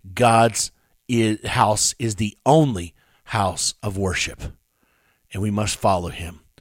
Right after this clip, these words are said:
Folks, this is a serious time. We're calling for prayer and fasting. If you're angry and you think it's works, then I'm sorry. I'm not trying to offend you, but please don't comment or send me emails about it 'cause I'm not gonna respond.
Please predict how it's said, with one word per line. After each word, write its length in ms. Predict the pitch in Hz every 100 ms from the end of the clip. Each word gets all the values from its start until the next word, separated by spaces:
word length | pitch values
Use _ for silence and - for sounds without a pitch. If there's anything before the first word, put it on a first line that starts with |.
| _ - -
Folks, 280 | 147 160 -
this 260 | 170 202
is 140 | 226 156
a 60 |
serious 560 | 151 - 147 147 156 160
time. 320 | 156 147 123 - - -
We're 120 | 135
calling 380 | - 160 180 196
for 140 | 160
prayer 300 | - 143 151
and 100 | 151
fasting. 540 | - 120 113 - 92 - - -
If 200 | 135 151
you're 160 | 156
angry 500 | 151 170 190 180 190
and 120 | 160 135
you 60 |
think 240 | 127 180 175
it's 120 | -
works, 400 | 139 151 160 -
then 140 | 147
I'm 140 | 139 143
sorry. 480 | - 160 165 117
I'm 120 | 101 120
not 220 | 131 151
trying 300 | 151 156 147
to 60 |
offend 380 | 123 - 147 165
you, 220 | 180 208 - - -
but 140 | 156
please 220 | 143 202 202
don't 200 | 196 -
comment 460 | 160 180 165 156
or 80 | 143
send 240 | - 156
me 240 | 160 156 170
emails 240 | 156 139
about 240 | 120 123 143
it 60 |
'cause 100 | 135
I'm 80 | 139
not 140 | 156
gonna 120 | 170 156
respond. 640 | 139 - 147 170 87